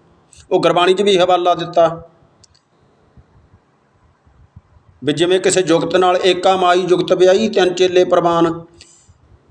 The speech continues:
ਇਤਿਹਾਸ ਕਹਿੰਦਾ ਇਹ ਗੱਲ, ਵੀ ਕਿਸੇ ਜੁਗਤ ਦੇ ਨਾਲ ਇੱਕ ਮਾਈ ਨੇ ਤਿੰਨ ਬੱਚਿਆਂ ਨੂੰ ਜਨਮ ਦਿੱਤਾ, ਉਹ ਇੱਕ ਸੰਸਾਰੀ, ਇੱਕ ਭੰਡਾਰੀ, ਇੱਕ ਲਾਏ ਦੀ ਬਾਨ,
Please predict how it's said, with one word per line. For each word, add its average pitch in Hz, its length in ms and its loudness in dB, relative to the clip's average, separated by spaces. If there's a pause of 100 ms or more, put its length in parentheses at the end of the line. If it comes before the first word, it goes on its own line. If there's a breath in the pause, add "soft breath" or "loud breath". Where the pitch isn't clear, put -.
(260)
ਇਤਿਹਾਸ 180 420 0
ਕਹਿੰਦਾ 220 400 2
ਇਹ 233 120 0
ਗੱਲ, 226 480 0
ਵੀ 240 160 2
ਕਿਸੇ 214 300 0
ਜੁਗਤ 170 340 0
ਦੇ 208 180 2
ਨਾਲ 190 400 2
ਇੱਕ 190 200 0
ਮਾਈ 180 380 2
ਨੇ 196 200 2
ਤਿੰਨ 180 280 0
ਬੱਚਿਆਂ 175 320 -2
ਨੂੰ 175 100 0
ਜਨਮ 160 280 2
ਦਿੱਤਾ, 147 260 -2
ਉਹ 185 200 4
ਇੱਕ 180 140 -2
ਸੰਸਾਰੀ, 175 500 0
ਇੱਕ 180 180 -2
ਭੰਡਾਰੀ, 180 400 2
ਇੱਕ 170 160 -2
ਲਾਏ 170 220 0
ਦੀ 160 120 2
ਬਾਨ, 156 340 0